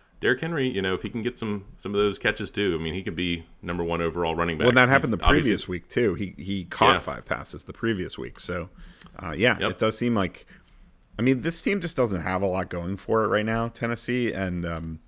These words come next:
Speaker 2: now Treylon Burks, uh, has turf toe, and he's gonna be out for a few weeks. So now they have
Speaker 1: Yep.
Speaker 2: even less in terms of playmakers in this offense. So they know where their bread is buttered. Their,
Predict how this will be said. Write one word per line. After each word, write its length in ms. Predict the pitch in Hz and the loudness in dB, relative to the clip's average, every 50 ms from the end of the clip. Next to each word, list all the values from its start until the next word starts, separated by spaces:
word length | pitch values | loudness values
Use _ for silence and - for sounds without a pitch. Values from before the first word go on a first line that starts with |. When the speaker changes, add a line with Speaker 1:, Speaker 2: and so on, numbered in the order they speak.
| - - _ - _ _ _ - - - - | -20 -20 _ -20 _ _ _ -16 -14 -6 -2
Speaker 2:
now 220 | 95 107 113 120 | 2 2 2 2
Treylon 420 | - - 113 113 98 92 90 85 80 | 2 4 4 6 6 4 0 -2 0
Burks, 420 | 90 92 101 - - - - - - - - | 0 0 0 0 -4 -8 -14 -14 -16 -14 -8
uh, 160 | 73 107 104 - - - | -6 -6 -6 -6 -6 -4
has 200 | 98 87 80 - | -4 -4 -4 -8
turf 300 | - - 95 98 - - | -6 -2 -2 -2 -2 -2
toe, 260 | - - 98 98 95 92 | 0 2 2 4 2 2
and 100 | 90 - | 0 -4
he's 180 | 92 90 - | -6 -8 -6
gonna 140 | - 95 92 | -6 -4 -4
be 120 | 90 92 | -2 -2
out 220 | 90 87 92 - - | -2 -2 -4 -6 -4
for 100 | - 95 | -6 -6
a 40 | 92 | -6
few 200 | - - 95 95 | -4 -4 -2 0
weeks. 300 | 98 101 95 - - - | 0 -2 -2 -4 -8 -10
So 300 | - 101 95 90 85 85 | -4 -2 0 0 0 -2
now 220 | 87 92 104 117 | -2 -2 -2 2
they 80 | 120 117 | 2 4
have 80 | 101 92 | 4 4
Speaker 1:
Yep. 140 | 95 - - - - - - - _ - - - - | 2 0 -4 -12 -20 -20 -20 -20 _ -20 -20 -16 -2
Speaker 2:
even 380 | - 117 113 107 95 87 85 87 | 0 2 2 4 2 0 -2 -2
less 380 | 90 95 95 92 - - - | -2 -2 -2 -4 -4 -6 -10
in 120 | - 92 90 | -8 -8 -6
terms 240 | - 95 90 85 - | -4 -4 -4 -4 -6
of 120 | 85 - | -8 -6
playmakers 640 | - - 87 87 87 85 85 - 78 80 87 - 85 | -4 -4 -4 -2 -4 -4 -4 -6 -6 -6 -6 -8 -10
in 80 | 85 | -10
this 140 | 73 - - | -10 -10 -10
offense. 420 | - - - - - 52 - - - | -10 -10 -10 -12 -14 -16 -14 -14 -12
So 100 | - 78 | -10 0
they 160 | 90 135 165 | 0 0 0
know 240 | 131 117 127 113 104 | 2 0 2 4 4
where 160 | 98 92 85 | 4 4 2
their 140 | 82 82 78 | 0 -4 -6
bread 260 | - 78 73 - - | -8 -10 -12 -12 -12
is 100 | - - | -14 -12
buttered. 380 | - - - - - 85 90 | -12 -12 -10 -10 -10 -10 -6
Their, 160 | 92 92 95 | -4 -4 -4